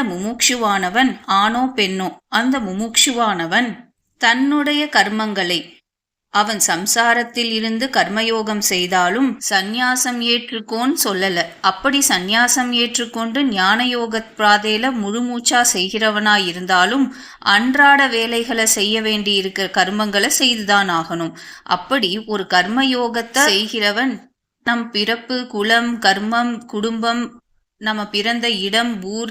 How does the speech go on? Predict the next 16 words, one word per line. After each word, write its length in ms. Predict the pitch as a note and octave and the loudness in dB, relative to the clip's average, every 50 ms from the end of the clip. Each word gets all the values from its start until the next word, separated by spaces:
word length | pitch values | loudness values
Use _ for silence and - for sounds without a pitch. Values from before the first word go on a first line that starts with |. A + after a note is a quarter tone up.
| - - | -8 -6
இதுக்கு 340 | G3 G3+ G3+ A#3+ A#3 - A#3+ A3 | -6 -4 -4 -6 -6 -4 0 2
ஏற்றாற் 520 | G#3 G#3 G#3+ A3+ A3 - B3 A#3+ A#3 A#3 A3+ | 2 2 2 2 2 2 4 4 4 4 2
போல 280 | A3 G#3+ G#3 G3+ G#3+ A#3+ C4+ C#4+ C4 - - - - - - | -2 -4 -2 0 2 2 2 2 0 -4 -10 -16 -18 -6 0
தன்னுடைய 500 | - B3 B3+ C4 C#4 D4 D4 D4 C#4+ C#4+ C#4 | 4 4 6 6 4 4 4 4 2 2 2
கர்மங்களை 640 | C#4 A3 G3 G3 G#3+ A3 A#3+ B3 B3 A#3+ A#3+ A#3+ B3 C4+ B3+ | 2 2 2 2 2 0 0 0 0 0 2 2 2 0 0
தனக்கு 440 | - - G#3+ A3+ C4 C4 - C4+ C4+ B3+ C4 - _ _ | 0 0 2 2 2 0 0 -2 -4 -4 -6 -10 _ _
கொடுக்கப்பட்ட 680 | - - A#3 B3 B3+ - C4+ B3+ B3+ - A#3 A#3 A#3 B3 B3 | -10 -6 -6 -6 -4 -2 -2 -2 -2 -2 -4 -2 0 -2 -2
பகவானால் 720 | G#3+ F#3+ F3+ - G#3 G#3+ A3+ A#3 B3 A#3+ A#3 A#3+ B3 B3+ B3+ | 0 0 -2 -2 -2 -2 0 0 0 2 2 2 4 4 4
அளிக்கப்பட்ட 720 | A#3 F#3 F#3 G#3 G#3 - A#3 A#3 A3+ - A3+ A3+ - B3 B3+ | 4 4 2 0 -4 -4 -6 -4 -2 -2 -2 0 0 -2 0
வசதி 420 | A3 F#3 F#3 - - A3+ A3 A#3+ A#3 | 2 2 2 2 2 0 -2 -4 -2
வாய்ப்புகளோடையும் 1080 | G3+ F#3 F3 F3+ G3+ G3+ - A3 A3 G#3+ G#3+ G#3+ G#3 G#3 G#3 G#3 G#3 G#3 A3 C4 C4 C4+ C4+ | 2 2 2 2 2 0 -4 -2 0 0 2 2 0 0 0 -2 -2 0 2 2 2 2 0
பேராசைப்படாமையும் 1500 | C4+ B3+ C4 C4+ C#4+ D4+ D4 - D4+ D4+ - - A#3+ A#3 - - G3 F3+ E3+ F#3+ G3 G3 G3 F#3+ F3+ F3+ G#3 C4 C#4+ C4+ C4+ - - - _ | -2 -4 -2 -2 0 2 2 2 2 0 0 -2 -2 -4 -4 -2 0 2 4 4 4 4 4 0 -4 -4 0 0 0 0 0 -4 -12 -16 _
கர்மங்களை 720 | - A#3+ G#3+ A3 A#3+ B3+ C#4 C4+ C4 C4 B3+ B3 B3 B3+ C#4 C#4+ C4 | 2 2 4 4 4 2 2 2 2 2 2 2 2 2 0 0 0
செய்து 360 | - A3+ G#3 A3+ A#3 A3 B3 | 0 0 0 0 -2 -4 -2
வரணும், 440 | A3 G#3 F#3+ F#3 F3+ F3+ F#3+ G3 F#3 E3+ - - _ _ | -2 0 0 0 -2 -2 -4 -4 -6 -8 -10 -14 _ _
கர்மங்களை 640 | - A3+ G#3+ A#3 B3+ C4 C4+ C4 C4 C4 B3+ B3+ C#4+ | 2 2 2 2 2 0 0 2 0 0 0 0 2